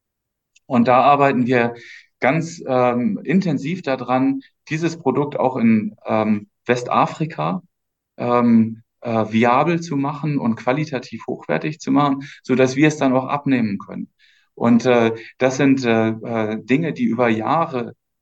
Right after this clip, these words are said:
äh, in, äh, in der Pipeline stecken, über Jahre bearbeitet werden.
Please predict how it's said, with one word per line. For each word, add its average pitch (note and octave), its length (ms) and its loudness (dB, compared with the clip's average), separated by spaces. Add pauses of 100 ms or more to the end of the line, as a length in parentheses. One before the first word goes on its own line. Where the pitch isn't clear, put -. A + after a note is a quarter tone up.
(120)
äh, A2+ 260 -2
in, A#2+ 300 6
äh, A#2 180 -2
in A2+ 120 4
der A2 100 2
Pipeline D#3 500 -2
stecken, D3+ 380 -4
über A2+ 180 -2
Jahre B2+ 380 0
bearbeitet D#3 640 -6
werden. C3 400 0